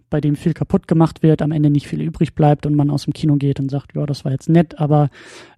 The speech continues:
ähm, auch nicht die riesige Offenbarung und auch jetzt nicht irgendwie,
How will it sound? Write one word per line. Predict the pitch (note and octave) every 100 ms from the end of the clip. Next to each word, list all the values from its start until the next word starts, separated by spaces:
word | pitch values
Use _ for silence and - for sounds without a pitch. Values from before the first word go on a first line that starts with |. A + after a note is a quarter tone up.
| -
ähm, | D3+ C#3+ C#3 C#3 - _ _ _ _ _ _
auch | E3+
nicht | D#3 D3+
die | E3+
riesige | D#3+ D#3+ D3 D3+
Offenbarung | D#3+ D#3+ C#3+ C#3+ C#3+ C#3+
und | D3
auch | D3 -
jetzt | D3 -
nicht | D3+ -
irgendwie, | D3+ C#3+ C#3 C3+